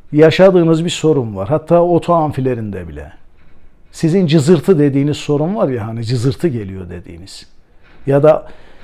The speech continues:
otocu arkadaşlar diyor, hoparlöre motor sesi geliyor dediği ses. Ya da hocaların camide, "Ya biz mikrofonlara takıyoruz, bir cızırtı geliyor." dediğiniz ses var ya, biliyorum ki aslında cihazdan çok onunla ilgileneceksiniz.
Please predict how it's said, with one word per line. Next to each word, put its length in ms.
otocu 400
arkadaşlar 640
diyor, 180
hoparlöre 800
motor 360
sesi 340
geliyor 380
dediği 280
ses. 300
Ya 140
da 200
hocaların 580
camide, 480
"Ya 260
biz 120
mikrofonlara 680
takıyoruz, 580
bir 60
cızırtı 460
geliyor." 360
dediğiniz 380
ses 300
var 100
ya, 160
biliyorum 380
ki 120
aslında 400
cihazdan 480
çok 220
onunla 260
ilgileneceksiniz. 1080